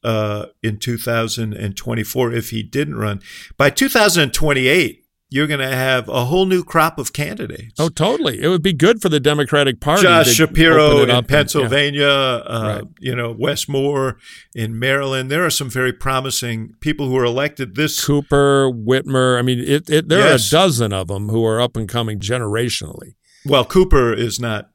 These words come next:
Speaker 1: uh, generationally in
Speaker 2: I
Speaker 1: that
Speaker 2: know,
Speaker 1: group,
Speaker 2: but I'm
Speaker 1: but,
Speaker 2: working
Speaker 1: uh,
Speaker 2: him in 'cause when you guys nominate a Southern white Protestant, you tend to win.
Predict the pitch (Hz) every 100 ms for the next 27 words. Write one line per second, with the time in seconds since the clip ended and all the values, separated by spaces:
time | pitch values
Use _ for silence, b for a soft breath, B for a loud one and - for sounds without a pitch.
0 | - 117 110 92 127 113 110 110 107 104
1 | 104 104 101 107 107 98 - 127 127 170
2 | 175 180 165 143 135 131 123 117 113 123
3 | 127 135 123 117 120 120 113 101 - 120
4 | 110 107 107 101 120 123 101 110 104 107
5 | 101 92 104 104